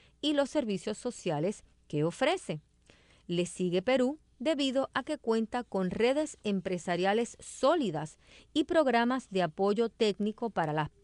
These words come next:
pequeñas y medianas empresas, mientras que Colombia tiene el tercer lugar por su bien desarrollado programa de capacitación de pequeñas y medianas empresas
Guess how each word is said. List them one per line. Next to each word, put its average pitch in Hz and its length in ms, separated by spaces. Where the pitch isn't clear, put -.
pequeñas 190 680
y 233 200
medianas 170 580
empresas, 160 800
mientras 170 420
que 165 140
Colombia 226 580
tiene 175 220
el 160 100
tercer 170 400
lugar 233 500
por 226 220
su - 220
bien 240 380
desarrollado 233 840
programa 214 540
de 185 140
capacitación 214 1080
de 165 200
pequeñas 185 500
y 226 60
medianas 170 500
empresas 220 640